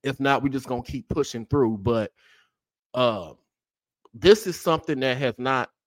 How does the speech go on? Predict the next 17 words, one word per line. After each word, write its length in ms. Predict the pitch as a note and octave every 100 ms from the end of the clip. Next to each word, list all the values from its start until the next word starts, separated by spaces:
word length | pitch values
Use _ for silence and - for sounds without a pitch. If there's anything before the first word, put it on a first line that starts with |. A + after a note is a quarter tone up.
| _ _
this, 160 | A2+ A#2+ F#2+
this 180 | C3+ F3+
has 80 | F3+
been 200 | D3 C#3
going 200 | C3+ C3
on 160 | B2+ A#2+
for 140 | A2
decades. 560 | G#2 A2+ G#2 F#2 F#2 -
This 260 | E3 -
is 160 | C#3 -
not 340 | A#2 C3+ C3+ _ _ _
something 520 | - C#3+ C3 B2+ A#2
that 280 | A#2 A2 -
just 300 | B2+ C3 G2+
recently 460 | B2 B2+ - A#2+
started. 520 | A2 - A#2+ A2+ A2 - _ _ _ _ _ -
Um, 440 | B2 A#2 G2+ F2+